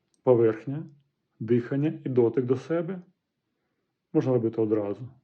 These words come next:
Хвилинку, дві, три посидіти. Наприклад, якась новина погана, щось трапилось.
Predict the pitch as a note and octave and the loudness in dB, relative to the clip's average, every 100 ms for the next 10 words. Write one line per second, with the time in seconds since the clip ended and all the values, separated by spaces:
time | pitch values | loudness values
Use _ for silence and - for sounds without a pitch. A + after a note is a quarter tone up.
0 | _ _ _ _ _ _ _ _ _ _ | _ _ _ _ _ _ _ _ _ _
1 | _ _ A3 G#3+ F3+ D#3+ C3+ D3+ C#3+ C#3 | _ _ -2 -2 -2 -4 -2 -2 -2 -6
2 | D#3 C#3+ C3 - _ _ _ _ - B2+ | -6 -6 -8 -16 _ _ _ _ -10 -8
3 | F#3+ F3 D#3+ - D3+ - _ _ _ _ | -6 -6 -8 -12 -20 -20 _ _ _ _
4 | _ _ _ _ _ _ _ _ _ _ | _ _ _ _ _ _ _ _ _ _
5 | _ _ _ _ E3 - C#3 B2+ A#2+ B2+ | _ _ _ _ -6 -4 -4 -2 -2 0
6 | A#2+ - B2 C#3 F3+ F#3 D#3+ - _ D#3 | -2 -2 -4 -4 -4 -6 -10 -18 _ -10
7 | C#3+ D3+ C#3+ C#3 - _ _ _ _ _ | -8 -8 -8 -12 -16 _ _ _ _ _
8 | - B2 - F#3+ D#3+ C#3 C3+ B2+ _ | -16 -12 -6 -4 -2 -4 -6 -8 _